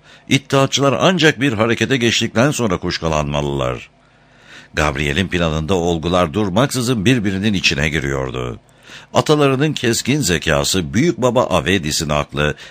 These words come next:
dünyadan habersiz torunda, uzaktan akraba kurnaz tüccarların, her zaman tebessümle karşıladıkları bu her şeyden habersiz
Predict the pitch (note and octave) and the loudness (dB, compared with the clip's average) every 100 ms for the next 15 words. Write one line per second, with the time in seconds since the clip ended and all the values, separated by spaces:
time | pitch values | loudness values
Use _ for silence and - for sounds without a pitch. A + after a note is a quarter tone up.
0 | - A2 C#3+ C#3+ C3+ C#3+ G#2+ A#2 A#2+ F#2 | -4 0 4 4 4 2 2 4 2 2
1 | G2+ A2 - G2 G2 F#2 F2+ D#2 - F2+ | -2 -4 -2 0 0 0 0 0 -4 -6
2 | F#2+ G2+ B2 G2+ F2+ F#2 F2+ F2+ E2 G2+ | -2 -2 -2 -2 -2 0 0 0 0 -4
3 | F#2 C#2+ F#2 - F#2 D2 E2+ D2 C#2+ C#2+ | -4 -2 -2 -2 -6 -2 0 0 0 -2
4 | D#2 - - - A#2+ D#3+ C#3 C#3+ C#3 A#2+ | -4 -6 -18 -4 2 4 4 2 2 2
5 | A#2+ A#2+ - C3+ A#2 G2+ G2 F2+ F2+ E2 | 0 0 -2 -2 -2 0 -2 0 -2 -2
6 | E2+ E2+ F2 F2 C#2+ F2 A2+ E2+ E2 E2+ | 0 0 0 -2 -2 0 0 -2 0 0
7 | D#2 D#2 D#2 - G2 | 0 0 0 -2 -6